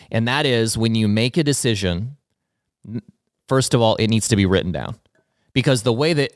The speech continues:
I remember something versus someone else, and we're talking people that you'll trust your life with,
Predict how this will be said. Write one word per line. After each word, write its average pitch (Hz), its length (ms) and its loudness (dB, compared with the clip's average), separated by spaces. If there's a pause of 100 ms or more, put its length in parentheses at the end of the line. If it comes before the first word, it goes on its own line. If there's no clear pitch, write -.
(120)
I 123 140 0
remember 143 340 0
something 131 460 0
versus 117 280 0
someone 110 300 0
else, 117 320 -2 (180)
and 117 140 0
we're 165 80 2
talking 131 500 -2 (500)
people 160 280 0
that 123 140 0
you'll 113 140 0
trust - 380 -2
your 98 140 4
life 92 500 0
with, - 400 -8